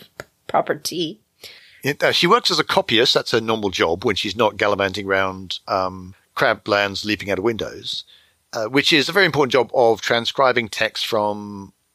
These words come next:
Speaker 2: older scrolls that are beginning to fall apart onto new paper, so you, you don't lose the information. Um, I believe she's working on something involving the ninth century folk hero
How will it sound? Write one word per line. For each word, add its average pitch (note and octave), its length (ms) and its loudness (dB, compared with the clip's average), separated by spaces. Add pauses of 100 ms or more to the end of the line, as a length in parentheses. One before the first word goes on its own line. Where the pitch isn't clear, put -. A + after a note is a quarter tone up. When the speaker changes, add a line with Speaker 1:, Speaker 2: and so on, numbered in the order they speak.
(240)
Speaker 2:
older C3 260 4
scrolls A2 400 2
that G#2+ 120 2
are G2+ 40 0
beginning G#2 200 -2
to - 80 -8
fall G2+ 180 0
apart G2+ 480 2
onto G#2 300 -4
new G#2 140 -4
paper, G2 360 2
so F#2+ 280 -4
you, F2+ 320 -8
you G#2 100 -6
don't G2+ 260 0
lose G#2 260 2
the G2+ 60 -2
information. F#2+ 540 -4 (800)
Um, G2 260 -6
I A2+ 60 0
believe D3 280 -2
she's C3 200 -2
working B2+ 260 -2
on A2+ 80 -6
something A2+ 420 -8 (140)
involving G#2+ 380 2
the G#2+ 80 -6
ninth A#2 260 2
century A#2 320 -2
folk - 320 0
hero G#2 640 2